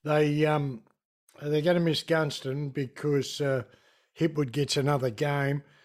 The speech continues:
Um, the, not unusual, but the, it was a great effort without all those forwards last week. The Lions still kicked a hundred points,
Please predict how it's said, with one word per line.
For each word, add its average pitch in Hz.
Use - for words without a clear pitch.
Um, 165
the, 190
not 226
unusual, 143
but 151
the, 151
it 185
was 180
a 175
great 170
effort 170
without 160
all 185
those 165
forwards 156
last 139
week. 147
The 151
Lions 175
still 165
kicked 151
a 143
hundred 143
points, 143